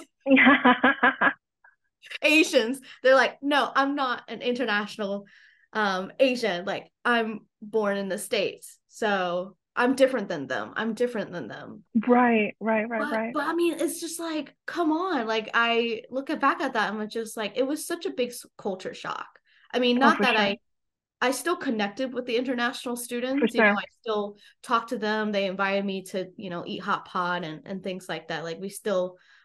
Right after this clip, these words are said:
Speaker 1: bonded over that too. But, um, but yeah, I mean, I just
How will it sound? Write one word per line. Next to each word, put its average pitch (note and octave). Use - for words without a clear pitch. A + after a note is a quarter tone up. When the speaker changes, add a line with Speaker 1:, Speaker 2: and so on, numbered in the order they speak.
Speaker 1:
bonded G3+
over A3
that A3
too. G#3+
But, F3
um, -
but G3
yeah, E4+
I B3
mean, A#3+
I A3+
just B3+